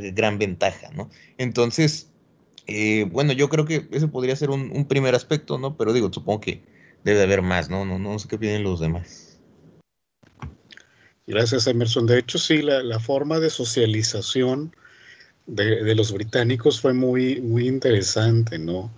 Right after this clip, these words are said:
Speaker 2: Eh, no sé, me atreveré a decir que su, su forma de marketing, de vender su, su modelo fue muy, eh,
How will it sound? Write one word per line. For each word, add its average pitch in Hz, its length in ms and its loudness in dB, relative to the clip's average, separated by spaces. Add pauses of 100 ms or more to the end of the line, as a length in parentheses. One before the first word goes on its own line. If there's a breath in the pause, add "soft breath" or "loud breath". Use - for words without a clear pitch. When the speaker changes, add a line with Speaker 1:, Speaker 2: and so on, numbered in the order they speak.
(720 loud breath)
Speaker 2:
Eh, 90 480 -2 (880)
no 143 240 4
sé, 170 140 6
me 143 80 4
atreveré 139 340 6
a 147 60 8
decir 160 320 0
que 170 120 -2
su, 151 320 -4
su 120 160 -12
forma 131 300 -2
de 151 80 4
marketing, 135 640 -2
de 120 100 2
vender 110 360 2
su, 135 340 -2
su 120 180 -8
modelo 113 600 4
fue 117 240 2
muy, 123 680 4
eh, - 400 -2